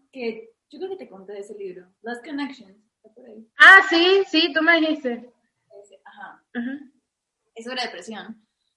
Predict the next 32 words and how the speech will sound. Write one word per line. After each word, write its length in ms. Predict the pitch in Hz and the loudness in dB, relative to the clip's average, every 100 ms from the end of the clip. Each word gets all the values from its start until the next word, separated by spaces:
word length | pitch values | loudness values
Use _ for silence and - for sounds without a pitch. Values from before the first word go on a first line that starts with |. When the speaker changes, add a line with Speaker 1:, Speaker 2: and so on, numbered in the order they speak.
| _ - | _ -10
Speaker 1:
Y 440 | 262 254 254 254 _ _ _ | -8 -6 -10 -16 _ _ _
justo 380 | 285 269 254 | -10 -10 -8
hay 100 | 247 | -10
un 80 | 247 | -8
capítulo, 460 | 254 247 254 247 254 | -8 -10 -12 -14 -14
o 40 | 226 | -12
sea, 340 | 220 202 190 | -10 -8 -8
Lost 260 | 220 220 226 | -10 -10 -10
Connections 400 | 240 226 240 233 | -10 -10 -12 -12
literal 320 | 208 196 208 | -10 -10 -10
se 100 | 214 | -10
basa 200 | 202 208 | -12 -12
en 60 | 214 | -14
eso, 200 | 208 165 | -14 -20
como 220 | 170 180 | -20 -20
que 320 | 185 170 _ _ _ _ | -20 -20 _ _ _ _
su 240 | - 233 | -14 -12
teoría 560 | 220 208 208 226 240 226 | -8 -8 -8 -8 -8 -8
es 100 | 226 | -10
que 260 | 226 208 202 | -10 -10 -10
la 140 | 202 | -12
depresión 580 | 190 196 196 196 196 _ - | -12 -16 -18 -18 -20 _ -14
es 300 | 202 202 - | -14 -14 -14
por, 440 | 208 202 262 _ _ _ _ _ | -12 -12 -14 _ _ _ _ _
eh, 520 | 214 202 202 180 165 - - | -12 -10 -10 -14 -18 -20 -12
una 260 | 220 214 | -10 -10
serie 400 | 214 214 208 214 | -10 -8 -6 -6
de 160 | 214 202 | -6 -10
conexiones 680 | 214 202 - 202 190 190 220 | -12 -16 -18 -20 -20 -20 -20
que 80 | 185 | -20
has 80 | - | -20
perdido. 420 | 185 185 180 | -16 -14 -14